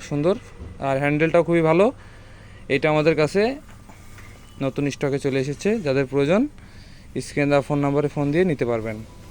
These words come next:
হ্যাঁ, তারপরে আমার এখানে বেশ কিছু আপনারা হাত ছিপ দেখতে পাচ্ছেন, একেবারে সুন্দর ডিজাইনের, সুন্দর ডিজাইনের এবং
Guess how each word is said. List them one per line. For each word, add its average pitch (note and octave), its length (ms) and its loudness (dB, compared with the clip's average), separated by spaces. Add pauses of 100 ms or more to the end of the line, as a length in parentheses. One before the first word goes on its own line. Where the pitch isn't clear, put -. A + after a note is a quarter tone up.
(760)
হ্যাঁ, C#3+ 280 -4 (100)
তারপরে D#3+ 360 0
আমার F3+ 200 2
এখানে F3 560 2 (220)
বেশ D#3 220 0
কিছু E3+ 200 -2
আপনারা E3 280 0
হাত D3+ 220 -2
ছিপ D#3+ 100 -4
দেখতে D#3 240 -2
পাচ্ছেন, E3 380 -2 (640)
একেবারে F3+ 380 0
সুন্দর G3 880 4
ডিজাইনের, E3 600 2 (1700)
সুন্দর F#3+ 340 0
ডিজাইনের F3+ 400 2
এবং G3 320 2